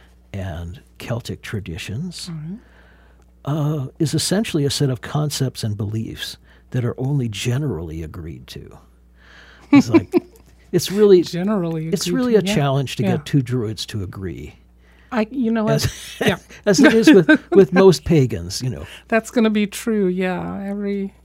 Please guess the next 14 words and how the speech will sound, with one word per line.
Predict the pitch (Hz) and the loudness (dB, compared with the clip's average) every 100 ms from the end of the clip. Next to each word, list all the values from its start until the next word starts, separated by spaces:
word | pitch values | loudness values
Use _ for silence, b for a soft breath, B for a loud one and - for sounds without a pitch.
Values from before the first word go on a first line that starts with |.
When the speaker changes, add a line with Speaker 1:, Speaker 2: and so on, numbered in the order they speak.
| _ | _
Speaker 1:
See, | - 233 | -6 0
there's, | 220 208 - | 2 2 2
Speaker 2:
every | 208 | 0
Speaker 1:
there's | 214 208 | 4 6
n- | |
Speaker 2:
individual | 202 185 180 196 185 175 175 165 170 - _ - - | 4 4 4 4 2 0 0 0 -4 -8 _ -12 0
<laughs> | 311 - | 2 2
has | 240 196 | 2 2
their | 208 190 | 2 2
own | 190 190 180 | 0 -2 -2
line | 190 196 196 190 185 208 B B B B - | -4 -4 -4 -2 0 -2 B B B B -8
of | 190 190 | -4 -2
belief, | 180 185 190 170 - | -2 -2 -4 -6 -8
yeah. | 214 | -6